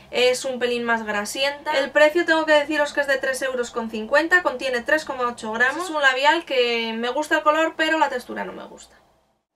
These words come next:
Y bueno, pues hasta aquí ha llegado el vídeo, espero que os haya gustado. Ya habéis visto que es una marca que es low cost y que tampoco, por lo menos en mi opinión, ni fu ni fa, no es una marca que me encante. Pero bueno, está bien, la verdad es que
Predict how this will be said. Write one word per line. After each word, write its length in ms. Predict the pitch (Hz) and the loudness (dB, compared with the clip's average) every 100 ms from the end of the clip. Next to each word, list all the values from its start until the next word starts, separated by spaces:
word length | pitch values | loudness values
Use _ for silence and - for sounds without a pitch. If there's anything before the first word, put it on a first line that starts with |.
| _ _ _ _ _ | _ _ _ _ _
Y 80 | 254 | 0
bueno, 200 | 294 349 | 2 2
pues 120 | 302 | 0
hasta 140 | 269 269 | -4 -4
aquí 160 | 262 | 0
ha 60 | 302 | 0
llegado 400 | 320 302 277 262 | 4 4 4 2
el 80 | 254 | -2
vídeo, 240 | 302 339 | 0 -2
espero 240 | 330 269 | 0 0
que 60 | 277 | 0
os 80 | 277 | -2
haya 140 | 262 | -2
gustado. 460 | 240 233 269 277 302 | -2 -4 2 6 6
Ya 120 | 302 | 4
habéis 160 | 269 269 | 0 -2
visto 260 | 269 269 262 | -8 -10 -8
que 60 | |
es 80 | 254 | -8
una 220 | 262 247 | -6 -4
marca 420 | 247 247 254 247 | -4 -4 -2 -4
que 160 | 247 240 | -2 -4
es 100 | 233 | -2
low 240 | 233 220 | -4 -6
cost 360 | 220 523 523 - | -2 -2 -2 -4
y 100 | 233 | -8
que 140 | 233 | -4
tampoco, 640 | 226 220 254 247 247 233 - - | -2 -2 -4 0 0 0 -4 -2
por 100 | 247 | 0
lo 100 | 254 | 2
menos 300 | 277 311 311 | 0 0 -2
en 100 | 269 | -4
mi 120 | 262 | -6
opinión, 580 | 247 254 269 277 269 254 | -4 -6 -4 -4 -4 -4
ni 140 | 247 | -6
fu 160 | 269 262 | -4 -6
ni 120 | 233 | -4
fa, 240 | 254 269 | 0 0
no 80 | 277 | 0
es 100 | 247 | -6
una 160 | 254 247 | -6 -2
marca 340 | 240 233 233 | -2 -2 -2
que 200 | 233 226 | -4 -4
me 120 | 220 | -4
encante. 680 | 214 214 233 240 240 277 294 - - - - _ - | -6 2 2 2 -2 -2 -2 -18 -20 -20 -20 _ 4
Pero 220 | 285 285 | 6 8
bueno, 320 | 285 226 220 _ - | 6 4 -6 _ -4
está 640 | 262 269 285 294 277 262 247 | -4 4 8 10 10 6 4
bien, 340 | 269 294 359 | 2 2 4
la 80 | 302 | 2
verdad 240 | 254 254 | 2 0
es 140 | 254 - | -2 -2
que 480 | 277 262 254 233 | 0 0 -2 -6